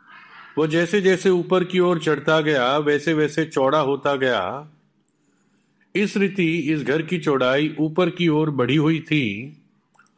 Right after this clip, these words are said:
और लोग निचले महल के बीच से ऊपरले महल को चढ़ सकते थे। फिर मैंने भवन के आसपास ऊंची भूमि देखी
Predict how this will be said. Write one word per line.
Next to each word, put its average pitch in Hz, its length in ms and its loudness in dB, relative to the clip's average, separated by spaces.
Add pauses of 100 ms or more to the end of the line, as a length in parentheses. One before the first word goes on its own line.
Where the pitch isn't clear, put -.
(640)
और 143 160 0
लोग 196 560 2
निचले 160 400 -2
महल 165 300 0
के 160 180 0
बीच 160 340 -2
से 120 460 -2
ऊपरले 170 420 0
महल 160 300 0
को 131 500 -4 (600)
चढ़ 151 200 0
सकते 156 460 -2
थे। 143 240 -2 (2750)
फिर 175 100 0
मैंने 196 260 2
भवन 190 340 2
के 190 180 0
आसपास 147 840 0
ऊंची 160 340 0
भूमि 165 360 0
देखी 131 760 -4